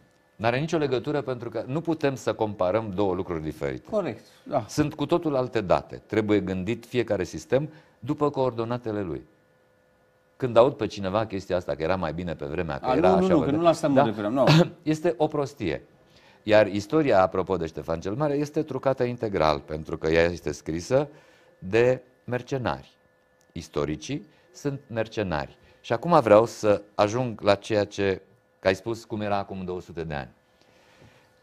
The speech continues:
Speaker 1: Există, aș zice, răul unei națiuni sau răul națiunii noastre, probabil ar mai multora.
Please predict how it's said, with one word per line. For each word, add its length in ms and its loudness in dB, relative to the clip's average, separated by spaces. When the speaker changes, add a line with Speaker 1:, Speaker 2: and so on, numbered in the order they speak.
Speaker 1:
Există, 600 2
aș 160 -4
zice, 380 -4
răul 380 0
unei 200 -6
națiuni 400 -6
sau 360 0
răul 420 -2
națiunii 460 -6
noastre, 360 -6
probabil 340 -2
ar 140 0
mai 220 -4
multora. 580 -6